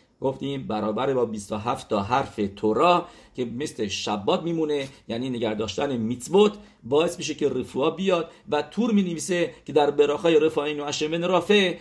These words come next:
ما چند تا کلمه داریم، بیست و هفت تا کلمه. و شما اگر سیدوراتون رو باز بکنید، سیدورای سفارادی اینطوری نیست. سیدورای سفارادی بیست،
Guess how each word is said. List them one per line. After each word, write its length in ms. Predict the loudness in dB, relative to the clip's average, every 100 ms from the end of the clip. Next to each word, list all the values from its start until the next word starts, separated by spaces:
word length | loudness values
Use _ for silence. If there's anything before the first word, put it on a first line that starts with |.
| -14 -6
ما 440 | 0 2 2 -4 -16 _
چند 320 | 2 2 4
تا 320 | 2 2 0 -10 _
کلمه 360 | 2 2 2 6
داریم، 280 | 6 6
بیست 260 | -6 -4 -2
و 40 |
هفت 260 | 2 2 2
تا 200 | 0 0
کلمه. 400 | 0 -2 -2 -6 -12 _ _ _ _ _ _ _ -20 -4
و 240 | -2 -2 -6 _ _ _ _ _ _ _ _ -8
شما 240 | 0 2
اگر 200 | 4 2
سیدوراتون 540 | 2 -6 -2 -2 -2
رو 80 | -4
باز 200 | -2 -2
بکنید، 560 | -6 -6 -4 -4 -4 -8 -14
سیدورای 500 | -8 -6 0 0 0
سفارادی 520 | -6 -2 0 0 -2
اینطوری 380 | -2 -2 -4 -4
نیست. 500 | -6 -10 -16 -16 -14
سیدورای 340 | -8 -2 -2
سفارادی 720 | -2 -8 -6 -6 -6 -4 -6
بیست، 440 | -6 -6 -6 -8